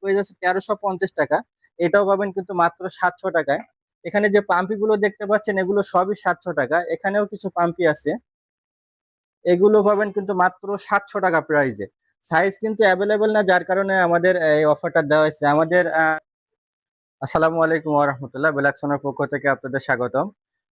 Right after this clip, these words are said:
আজকে আমরা মূলত আমাদের, আহ, ব্ল্যাক সোনার বড় যে দোকান, শোরুমটা আছে, ওই শোরুমের নিচতলায় আমাদের লেডিস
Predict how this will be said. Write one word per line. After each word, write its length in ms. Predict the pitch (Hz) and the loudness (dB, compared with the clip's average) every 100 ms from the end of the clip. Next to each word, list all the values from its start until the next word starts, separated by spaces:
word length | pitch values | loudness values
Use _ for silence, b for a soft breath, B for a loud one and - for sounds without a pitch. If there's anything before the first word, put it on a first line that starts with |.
| _ | _
আজকে 300 | 143 151 - | -2 -2 -2
আমরা 220 | 160 180 | 0 2
মূলত 240 | 180 185 185 | 0 0 0
আমাদের, 500 | 180 180 190 185 165 | 0 0 2 2 4
আহ, 460 | 151 139 139 139 135 - 131 | 4 6 6 4 2 -8 -10
ব্ল্যাক 280 | 127 156 156 | 0 0 0
সোনার 300 | 170 170 165 | -2 0 2
বড় 340 | 147 156 170 | 2 2 2
যে 120 | 170 | 0
দোকান, 320 | 160 147 151 143 | 0 0 0 -2
শোরুমটা 520 | - 139 143 139 135 | -2 0 2 2 2
আছে, 240 | 135 - | 0 0
ওই 160 | 160 156 | 0 0
শোরুমের 360 | - 165 175 170 | 0 0 0 0
নিচতলায় 460 | 160 160 - 175 175 | 0 -2 0 4 4
আমাদের 320 | 160 156 160 | 2 -2 -2
লেডিস 540 | 143 151 165 175 - | 2 2 2 -2 -4